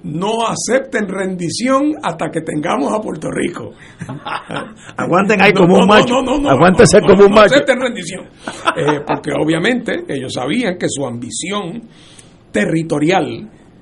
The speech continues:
Speaker 1: ya no podía ser Cuba, porque en la declaración de guerra, para conseguir los votos en el Congreso, tuvieron que comprometerse a que Cuba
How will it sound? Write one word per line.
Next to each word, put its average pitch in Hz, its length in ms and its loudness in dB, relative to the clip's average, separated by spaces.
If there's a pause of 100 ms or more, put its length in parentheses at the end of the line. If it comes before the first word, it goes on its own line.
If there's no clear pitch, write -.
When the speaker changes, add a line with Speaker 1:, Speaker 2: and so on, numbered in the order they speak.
Speaker 1:
ya 143 300 -6
no 180 160 0
podía 160 320 0
ser 165 200 -4
Cuba, - 380 -6 (1000)
porque 165 280 -2
en 143 80 -2
la 147 100 -2
declaración 139 560 -6
de 151 140 -2
guerra, 233 320 -2
para 160 120 -8
conseguir 143 440 -8
los 147 180 -2
votos 165 380 -4
en 151 80 -4
el 151 100 -4
Congreso, 185 520 -2 (380)
tuvieron 160 400 -2
que 160 120 -4
comprometerse 160 920 -2 (320)
a 151 180 -6
que 143 140 -12
Cuba 247 500 -2